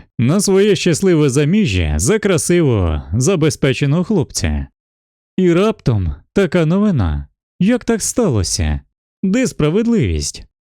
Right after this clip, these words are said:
Потворна Ліна вирішила її обійти. «То ти прийдеш на весілля?» — знову запитала Ліна.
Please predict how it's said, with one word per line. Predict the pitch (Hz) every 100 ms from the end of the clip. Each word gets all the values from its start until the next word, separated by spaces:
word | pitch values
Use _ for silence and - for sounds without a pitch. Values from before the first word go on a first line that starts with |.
| _
Потворна | - 214 214 226 185 160 160
Ліна | 226 190 113 85 85
вирішила | 180 208 175 175 151
її | 160 180 175
обійти. | 190 220 - 85 76 71 _ _ _ _ _ _ -
«То | 156
ти | 139 156
прийдеш | 196 240 185 107
на | 113
весілля?» — | 117 - 175 101 82 73 69 _ _ _ -
знову | 117 123 120 123
запитала | 117 113 123 127 151
Ліна. | 190 123 87 76